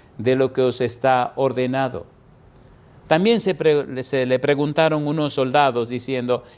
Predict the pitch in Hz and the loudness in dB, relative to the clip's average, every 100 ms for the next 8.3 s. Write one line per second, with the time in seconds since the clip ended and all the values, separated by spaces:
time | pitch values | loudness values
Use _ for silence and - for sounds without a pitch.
0 | - - 220 226 202 214 143 127 104 - | -14 -2 0 2 2 0 0 -4 -6 -12
1 | _ - 170 170 190 170 113 - _ _ | _ -2 2 2 0 -4 -8 -14 _ _
2 | _ _ _ _ _ _ _ - 110 117 | _ _ _ _ _ _ _ -4 0 2
3 | 160 120 117 113 - - _ _ _ _ | 2 0 0 -2 -6 -20 _ _ _ _
4 | _ - - 95 135 175 175 151 151 147 | _ -20 -12 -2 2 2 2 2 2 0
5 | 139 - 123 110 - 120 - 135 123 113 | -4 -8 -10 -6 -4 -4 -2 -2 -2 -2
6 | 127 123 104 95 95 - _ _ - - | 0 0 -2 -6 -8 -12 _ _ -20 -6
7 | 107 113 123 123 123 120 135 156 160 160 | -4 -2 0 0 0 0 0 0 0 -2
8 | - - - | -6 -14 -20